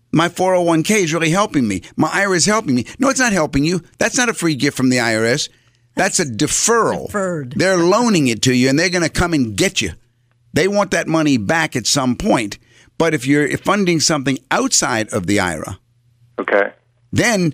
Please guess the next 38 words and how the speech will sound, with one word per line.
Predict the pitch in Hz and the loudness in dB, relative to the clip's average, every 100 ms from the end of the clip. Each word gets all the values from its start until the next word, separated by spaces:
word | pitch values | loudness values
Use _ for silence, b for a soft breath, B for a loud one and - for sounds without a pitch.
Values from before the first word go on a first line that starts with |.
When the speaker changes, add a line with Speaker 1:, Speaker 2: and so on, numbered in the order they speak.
| - | -2
Speaker 1:
that | - 190 | -2 0
money | 170 151 143 | 0 0 2
is | 139 120 | 2 2
yours. | 190 127 82 - b b - | 2 0 -4 -10 b b -4
So | 139 131 | -2 0
then | 185 254 202 160 - | 0 0 0 -4 -2
if | 135 117 | -2 0
you | 160 | 0
draw | 135 156 139 123 b b _ _ - - - | 2 2 2 -2 b b _ _ -16 -12 0
four | 180 | 2
percent | 170 151 175 156 | 2 0 0 -2
a | |
year | 151 170 170 - | 0 2 2 0
out | 147 | 0
of | 147 127 | 0 0
a | 123 | -2
personal | - - 226 190 143 | -2 -2 0 0 0
portfolio, | 131 131 - 135 135 135 | 0 0 0 2 2 2
which | 123 - | 2 0
is | 104 | 2
non-qualified, | 110 135 196 240 127 101 98 101 101 104 b b b b | 4 4 2 2 0 0 0 0 0 -2 b b b b
now | - 151 190 151 139 b - | 2 2 2 -2 -4 b -6
the | 120 | -4
tax | 147 196 226 - | 0 0 0 -2
on | 120 110 | -2 0
that, | 104 107 - _ _ | 0 -2 -6 _ _
it, | 131 131 - | -2 -2 0
part | 143 175 | 0 0
of | |
it's | 131 - | -2 -2
tax-free | 120 107 - 151 170 | -2 -2 -2 -2 -2
'cause | - 110 | -2 -4
it's, | 104 107 113 | -4 -6 -4
'cause | 123 | -2
it's | 101 | 0
already | 107 101 | -2 0
been | 92 90 | -2 0
taxed. | 120 95 - | 0 -2 -6